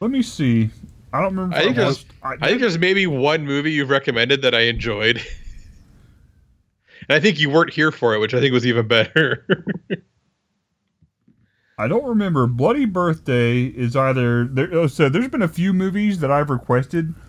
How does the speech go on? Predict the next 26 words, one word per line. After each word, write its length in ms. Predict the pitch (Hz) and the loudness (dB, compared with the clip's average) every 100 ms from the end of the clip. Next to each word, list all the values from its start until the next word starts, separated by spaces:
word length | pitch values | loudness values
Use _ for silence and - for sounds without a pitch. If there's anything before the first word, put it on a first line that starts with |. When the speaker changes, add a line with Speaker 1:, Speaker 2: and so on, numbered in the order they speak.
| - - - - | -20 -20 -20 -8
Speaker 1:
that 180 | 127 120 | 0 2
I 200 | 127 131 | 4 2
completely 580 | - 117 - 147 156 139 | 0 -2 0 -2 -2 -4
stopped 480 | - - 120 131 | -4 -2 -2 -2
watching 480 | 120 120 127 - 151 | -6 -4 -2 -2 -2
in 80 | 139 | 2
the 80 | 120 | 2
middle 300 | 113 113 131 | 2 2 0
of 100 | 151 | -2
'em 200 | 175 165 | -2 -2
or 60 | 120 | -2
wherever 340 | 117 127 139 | 0 0 0
I 80 | 131 | 0
was 180 | 120 113 | 0 0
at 240 | 107 135 | -2 -2
because 320 | 127 113 127 | -4 0 2
I 60 | 123 | 2
realized 500 | 110 117 120 123 123 | 0 2 2 0 0
it 60 | |
would 120 | 127 120 | 0 0
be 120 | 104 | -2
so 260 | - 127 | -4 -2
great 340 | 127 117 113 123 | -2 0 -4 -4
for 60 | |
the 100 | 120 | -6
podcast. 680 | 110 110 104 123 147 156 175 | -6 -4 -4 -4 -4 -4 -8